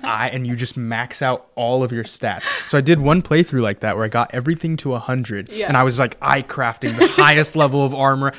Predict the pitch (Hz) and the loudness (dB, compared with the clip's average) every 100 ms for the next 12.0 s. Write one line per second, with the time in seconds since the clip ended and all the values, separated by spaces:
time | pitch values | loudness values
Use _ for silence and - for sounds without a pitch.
0 | - 127 131 - - 156 160 147 - - | -8 -6 -6 -4 0 0 0 -2 -6 -4
1 | 143 135 135 131 - 139 131 123 135 131 | -2 0 -2 -6 -16 -6 -6 -4 -6 -6
2 | - 139 135 135 - - - 156 170 170 | -2 -2 -2 -6 -8 -18 -8 0 4 4
3 | 160 165 160 - - 147 151 143 - 147 | 6 4 4 -10 -8 0 2 2 -2 -2
4 | 147 156 - 147 127 147 147 127 135 139 | 2 2 2 -4 0 0 0 -4 -2 -2
5 | 117 - - 104 113 127 135 139 139 180 | -2 -6 -6 -2 -2 -2 -4 -4 -4 -2
6 | 175 139 _ _ _ _ - 120 117 107 | -2 -2 _ _ _ _ -10 -6 -4 -4
7 | 110 107 104 - 110 - 120 127 - 123 | -4 -6 -6 -8 -12 -12 -10 -10 -8 -10
8 | - 104 107 113 113 - 101 _ _ _ | -8 -6 -4 -6 -8 -10 -12 _ _ _
9 | - _ _ - 131 - 135 120 113 123 | -20 _ _ -10 -10 -8 -6 -4 -2 -2
10 | 147 139 - - 107 98 104 107 95 98 | -2 -2 -4 -10 -8 -8 -8 -8 -8 -6
11 | 113 110 92 104 - 113 - 95 95 | -6 -6 -6 -6 -10 -10 -8 -10 -12